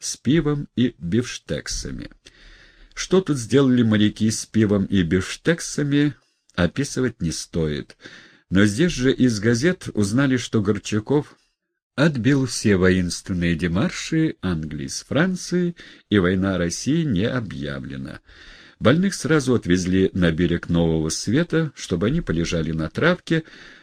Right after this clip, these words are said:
а корабли продезинфицировали, устроив Варфоломеевскую ночь крысам и тараканам. После чего уже принаряженные корабли перетянулись в гавань Нью-Йорка.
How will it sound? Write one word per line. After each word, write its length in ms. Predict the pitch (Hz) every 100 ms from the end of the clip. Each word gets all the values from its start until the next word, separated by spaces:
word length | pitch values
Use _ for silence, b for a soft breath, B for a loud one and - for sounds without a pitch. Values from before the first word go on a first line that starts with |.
| B
а 200 | - 107
корабли 640 | - 107 98 98 135 185 170 - _
продезинфицировали, 1500 | 113 131 123 117 135 135 143 - - 82 80 78 78 73 - _ -
устроив 600 | 90 - - 123 143 127 -
Варфоломеевскую 1200 | 82 98 - 85 80 80 120 135 - - 87 80
ночь 340 | 101 117 -
крысам 600 | - 87 92 - 95 92 -
и 100 | 90
тараканам. 800 | 80 82 80 - 67 65 - - B B B B _ _ _ -
После 320 | 180 - 143
чего 400 | - 123 110 120
уже 420 | 117 104 95 98
принаряженные 920 | 92 101 92 90 87 156 185 175 165 160
корабли 720 | - 143 135 123 135 135 127 117 _
перетянулись 760 | 101 85 - 76 92 127 120 104
в 80 | 69
гавань 480 | 82 92 95 92
Нью-Йорка. 720 | 90 92 87 82 71 - -